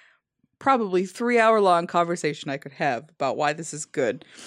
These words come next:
Uh, but Michael Chu, who is a lead writer for Overwatch, and he was the writer of Bastet, confirmed that Soldier seventy-six is gay. 'Cause I originally was like, "Gay or maybe bisexual. Who knows? I'm not here to fucking police your identity." But he is gay.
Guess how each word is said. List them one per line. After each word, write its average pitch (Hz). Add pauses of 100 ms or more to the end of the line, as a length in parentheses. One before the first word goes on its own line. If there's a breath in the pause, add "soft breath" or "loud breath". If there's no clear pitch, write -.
(360 loud breath)
Uh, 139
but -
Michael 214
Chu, 165
who 170
is 156
a 151
lead 165
writer 156
for -
Overwatch, 143
and 156
he 147
was 147
the 135
writer 151
of 151
Bastet, 139 (320 soft breath)
confirmed 147 (180)
that -
Soldier 160
seventy-six 156
is 160
gay. 95 (560)
'Cause 175
I 190
originally 208
was 156
like, 151
"Gay 208
or 269
maybe 339
bisexual. 339
Who 240
knows? 180
I'm 208
not 220
here 147
to 131 (140)
fucking 135
police 135
your 131
identity." 135 (480 loud breath)
But 185
he 220
is 247
gay. 139